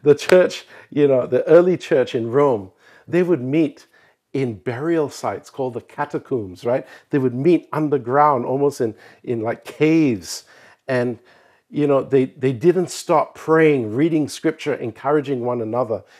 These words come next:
And although they were unable to meet together in large groups, it did not stop the advancement of the gospel.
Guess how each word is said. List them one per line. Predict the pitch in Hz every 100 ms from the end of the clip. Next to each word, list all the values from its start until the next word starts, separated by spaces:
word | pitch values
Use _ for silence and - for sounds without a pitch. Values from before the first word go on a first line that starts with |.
| - _
And | - 120 120 110 _ - -
although | 147 123 165 180
they | 160
were | 147 135 127 -
unable | 160 160 170 170
to | -
meet | 143 139 151 151
together | 131 131 127 127
in | 120 120
large | 113 120 139 113 107
groups, | 135 143 - - - _ _ _
it | 151 131 104
did | 180 185
not | 180 180 -
stop | - - 180 127 -
the | 127
advancement | 120 101 143 151 - 139 127 -
of | 113
the | 113
gospel. | 104 110 - - 92